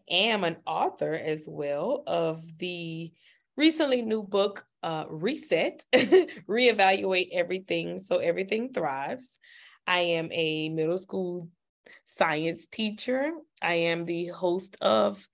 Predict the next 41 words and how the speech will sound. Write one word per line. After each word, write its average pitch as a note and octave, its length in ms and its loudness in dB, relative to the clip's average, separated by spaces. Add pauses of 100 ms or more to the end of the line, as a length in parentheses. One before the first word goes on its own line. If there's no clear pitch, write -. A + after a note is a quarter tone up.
(560)
the F#3+ 80 -4
T A#3 200 -2
V G#3 180 -4
show, F#3 580 0 (180)
uh, E3 200 -4
Reset G3+ 360 0
with E3+ 160 -2
Jay, F3 320 0 (140)
only G3 300 -2
on G3 120 0
the F3+ 80 0
Mogul E3+ 300 2
T E3+ 160 -8
V E3 100 -2
Global D3+ 300 0
Network, A3+ 500 0
which F#3+ 200 -6
can D3+ 180 -6
be D#3 140 -8
seen A3 520 -4 (580)
on F3+ 680 4 (360)
Roku G3 320 0
T G3+ 240 -8
V, G3 240 -6
Amazon D#3+ 380 -4
Fire F#3+ 280 4
Stick, F3+ 420 -2 (140)
or E3+ 500 4
on D#3+ 260 -2
the D#3 80 -4
moguls D#3 400 -4
dot - 280 -8
T G#3 220 -8
V. C4+ 360 2 (280)
I G3 60 2
am G3 100 2
also A3 280 2
a C4 140 8
life A3 260 4
coach, - 480 2 (120)
uh, E3+ 200 0